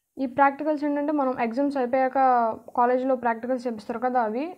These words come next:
దీనిలో కూడా ఇంటర్నల్స్, ఎక్స్టర్నల్స్ ఉంటాయి. డ్రాయింగ్కి వచ్చేసి ఫార్టీ మార్క్స్ ఇంటర్నల్స్ ఉంటాయి, సిక్స్టీ మార్క్స్ ఎక్స్టర్నల్ రాస్తే సరిపోతుంది. బ్రాంచ్ యొక్క ప్రాక్టికల్స్ అంటే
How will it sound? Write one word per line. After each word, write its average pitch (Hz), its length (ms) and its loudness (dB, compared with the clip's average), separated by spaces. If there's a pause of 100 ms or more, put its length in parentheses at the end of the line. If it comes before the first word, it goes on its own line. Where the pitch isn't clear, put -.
(120)
దీనిలో 277 260 2
కూడా 285 200 2
ఇంటర్నల్స్, 262 400 -2
ఎక్స్టర్నల్స్ 247 420 -4
ఉంటాయి. 233 440 -4 (640)
డ్రాయింగ్కి 294 400 2
వచ్చేసి 294 320 -2
ఫార్టీ 262 380 2
మార్క్స్ 277 260 -2
ఇంటర్నల్స్ 262 500 -2
ఉంటాయి, 240 320 -2
సిక్స్టీ 269 320 -6
మార్క్స్ 262 320 -2
ఎక్స్టర్నల్ 247 320 -4
రాస్తే 233 240 -4
సరిపోతుంది. 220 720 -6 (500)
బ్రాంచ్ 262 400 2
యొక్క 285 200 0
ప్రాక్టికల్స్ 240 520 -2
అంటే 240 500 -4